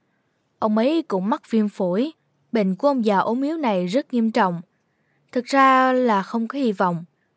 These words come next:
Nhưng hôm nay ông ta vẫn được đưa đến bệnh viện để cảm thấy thoải mái hơn." Ngày hôm sau, bác sĩ nói với Sue,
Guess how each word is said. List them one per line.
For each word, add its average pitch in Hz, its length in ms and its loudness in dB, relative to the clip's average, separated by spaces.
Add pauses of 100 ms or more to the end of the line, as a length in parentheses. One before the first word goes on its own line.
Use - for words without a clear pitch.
(220)
Nhưng 277 160 -4
hôm 269 180 -4
nay 247 320 0
ông 247 180 -6
ta 233 280 -2
vẫn 202 300 -4
được 214 180 -4
đưa 226 140 2
đến 220 280 0
bệnh 190 160 0
viện 180 240 0 (160)
để 190 160 -4
cảm 190 240 -8
thấy 254 280 -4
thoải 185 220 -8
mái 208 240 -4
hơn." 220 300 -2 (1120)
Ngày 220 180 -2
hôm 240 200 -4
sau, 233 360 -2 (340)
bác 330 160 -4
sĩ 202 220 -2
nói 214 260 -2
với 240 160 -6
Sue, 226 340 -2